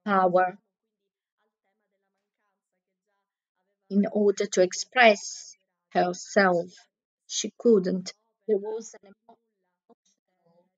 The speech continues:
uh, discord, and so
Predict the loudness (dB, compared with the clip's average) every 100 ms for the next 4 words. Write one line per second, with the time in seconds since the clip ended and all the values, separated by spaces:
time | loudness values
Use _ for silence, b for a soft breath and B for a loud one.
0 | _ _ _ -20 -20 -20 _ _ -10 -10
1 | -10 _ _ _ -20 -18 -18 -18 _ _
2 | _ _ _ _ _ _ _ _ _ _
3 | _ _ _ -6 -4 -4 -8 -12 -8 -8
4 | -8 -18 -16 -16